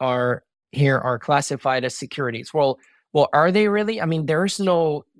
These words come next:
since this is a new thing, the way to kind of classify assets as securities to say, "Okay, how does this behave? Does this behave as a security? Does it not behave as a security?"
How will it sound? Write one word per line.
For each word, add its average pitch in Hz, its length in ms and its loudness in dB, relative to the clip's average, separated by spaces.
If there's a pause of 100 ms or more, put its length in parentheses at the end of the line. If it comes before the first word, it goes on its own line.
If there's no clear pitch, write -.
since 226 380 -2
this 214 220 -2
is 190 140 -6
a 170 60 -2
new 185 260 0
thing, 156 360 -4
the 139 80 -6
way 175 300 0
to 151 280 -4 (340)
kind 156 200 0
of - 140 -6
classify 156 1000 0 (480)
assets 165 360 -2
as 151 100 -6
securities 175 640 -4
to 156 80 -12
say, 160 160 -6
"Okay, 147 220 -4
how 170 200 2
does 180 220 -4
this 175 240 -4
behave? 151 420 -4
Does 139 160 -6
this 156 160 -4
behave 156 380 2
as 139 140 0
a 127 40 -6
security? 196 460 -2
Does 180 180 2
it 180 100 -2
not 196 200 4
behave 147 220 -2
as 131 180 -16
a - 20 -14
security?" 127 460 -6